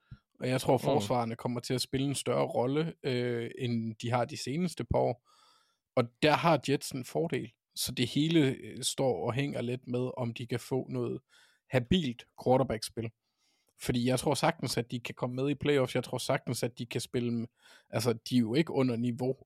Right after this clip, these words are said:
Speaker 1: af, hvor jeg vil have Patriots lige nu, og de har lige vist, at de kan slå Buffalo i en, i, i en kamp, hvor de spiller med den ene arm bundet bag ryggen, ikke?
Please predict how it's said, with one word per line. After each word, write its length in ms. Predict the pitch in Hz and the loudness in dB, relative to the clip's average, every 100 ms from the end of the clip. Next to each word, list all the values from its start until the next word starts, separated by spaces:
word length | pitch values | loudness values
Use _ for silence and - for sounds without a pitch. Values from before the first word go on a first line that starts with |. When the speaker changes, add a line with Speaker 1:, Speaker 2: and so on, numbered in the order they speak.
| - | -2
Speaker 1:
af, 180 | 120 | 0
hvor 220 | 117 117 90 | 0 -2 -2
jeg 200 | 113 113 | -4 -4
vil 120 | 113 | -2
have 140 | 120 | -2
Patriots 600 | - - 127 - - - | 0 -2 -2 -4 -6 -6
lige 100 | 120 | -4
nu, 180 | 117 113 | -2 -2
og 100 | 117 | -4
de 100 | 113 | -2
har 60 | 117 | -2
lige 200 | 123 143 | 0 0
vist, 300 | 147 127 - | 0 -2 -6
at 140 | 101 | -12
de 60 | - | -8
kan 120 | 120 | -8
slå 220 | - 127 | -4 -4
Buffalo 580 | 127 120 120 127 117 117 | -2 -4 -4 -4 -4 -2
i 60 | 117 | -4
en, 140 | 113 - | -6 -8
i, 200 | 123 120 | -6 -6
i 40 | 123 | -6
en 140 | 113 | -8
kamp, 240 | - 120 - | -6 -6 -6
hvor 160 | 120 110 | -8 -8
de 180 | - | -10
spiller 340 | 120 - 127 131 | -12 -6 -4 -4
med 260 | 117 98 - | -4 -8 -8
den 100 | 123 | -8
ene 200 | 120 117 | -4 -4
arm 180 | 113 127 | -4 -4
bundet 280 | 123 123 120 | -4 -4 -6
bag 140 | 104 - | -6 -6
ryggen, 260 | 120 135 | -8 -6
ikke? 160 | 131 - | -10 -10